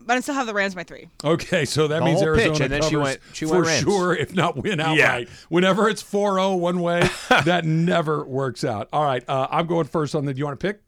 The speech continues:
Speaker 2: Yates?
Speaker 4: Uh, Cardinals will cover.
Speaker 2: Cardinals will cover.
Speaker 4: I'll say, I'll say highest importance.
Speaker 2: Uh, okay, so C Y
Speaker 4: Yeah.
Speaker 2: gets a A Z
Speaker 3: Yates is gonna win
Speaker 2: at the
Speaker 3: those.
Speaker 2: top.
Speaker 3: <laughs>
Speaker 2: Probably,
Speaker 3: Yeah.
Speaker 2: probably.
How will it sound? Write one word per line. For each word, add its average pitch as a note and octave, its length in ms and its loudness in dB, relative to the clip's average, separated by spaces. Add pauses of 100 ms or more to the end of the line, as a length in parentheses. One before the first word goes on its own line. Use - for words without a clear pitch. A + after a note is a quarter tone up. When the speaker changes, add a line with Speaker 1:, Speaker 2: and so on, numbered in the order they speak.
(200)
Speaker 2:
Yates? F3 160 0
Speaker 4:
Uh, F3+ 420 10 (260)
Cardinals G3 300 4
will B2 80 -6
cover. G#2+ 220 -6 (440)
Speaker 2:
Cardinals A#2+ 400 -6
will - 80 -12
cover. A#2+ 100 -2
Speaker 4:
I'll D3+ 60 4
say, D3 240 4 (180)
I'll D#3+ 100 6
say D3 140 0
highest A#2 460 -2
importance. F#2 440 -12
Speaker 2:
Uh, A2 220 -10
okay, G#2 380 -6
so G#2 260 -10
C B2 300 -12
Y B2 180 -4
Speaker 4:
Yeah. B2 460 -4 (120)
Speaker 2:
gets G#2 460 -10
a F#2+ 560 -12 (300)
A A#2+ 240 -4
Z A#2 120 -6
Speaker 3:
Yates A2+ 140 -6
is G2 100 -6
gonna A2 200 -6
win G2+ 140 -6
Speaker 2:
at - 20 -
the G2 60 -6
Speaker 3:
those. F#2 120 -6
Speaker 2:
top. E2 220 -10 (260)
Speaker 3:
<laughs> - 300 0
Speaker 2:
Probably, C3+ 680 -2 (100)
Speaker 3:
Yeah. G2 120 -8
Speaker 2:
probably. C#3 500 -2